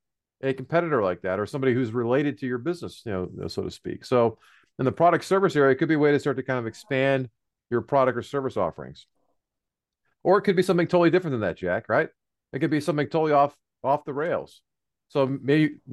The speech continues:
maybe you're gonna add a pizza shop too, right? Nothing to do with cleaning business, Jack, but I just wanna add a pizza shop 'cause I've,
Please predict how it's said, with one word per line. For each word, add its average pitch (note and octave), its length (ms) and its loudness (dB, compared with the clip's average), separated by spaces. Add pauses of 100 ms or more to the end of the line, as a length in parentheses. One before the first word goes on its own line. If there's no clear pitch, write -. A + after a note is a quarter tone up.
(240)
maybe D3 500 2
you're C#3+ 160 2
gonna C3+ 120 4
add C#3+ 80 6
a C3 40 6
pizza - 360 -4
shop G2+ 340 -2
too, - 260 -4 (680)
right? B2 220 0 (1080)
Nothing F3 200 2
to E3 40 6
do E3 60 8
with D#3 140 0
cleaning E3+ 260 2
business, B2 240 0
Jack, B2+ 240 2
but C#3 160 4
I C#3 60 4
just C#3+ 100 0
wanna C#3+ 140 0
add C#3+ 100 4
a C3+ 40 -4
pizza D#3 240 -8
shop C#3 260 0
'cause C3+ 100 -4
I've, C#3 140 0